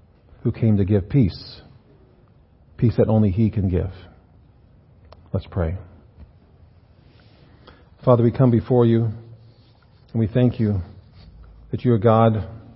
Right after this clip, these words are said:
that we can trust, a God who is with us, a God who is for us,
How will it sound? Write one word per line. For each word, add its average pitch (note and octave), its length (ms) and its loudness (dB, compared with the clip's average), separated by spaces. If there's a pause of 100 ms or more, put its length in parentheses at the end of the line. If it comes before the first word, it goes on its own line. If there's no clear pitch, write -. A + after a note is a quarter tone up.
(340)
that - 100 -6
we A#2 100 -2
can A#2+ 140 0
trust, F#2+ 500 -4
a - 60 -8
God A2 220 0
who G#2+ 80 0
is - 180 -8
with B2+ 240 0
us, C3+ 220 0
a G#2 60 -6
God G#2 220 0
who G2+ 120 -4
is F#2 180 -8
for A#2 200 2
us, - 240 -10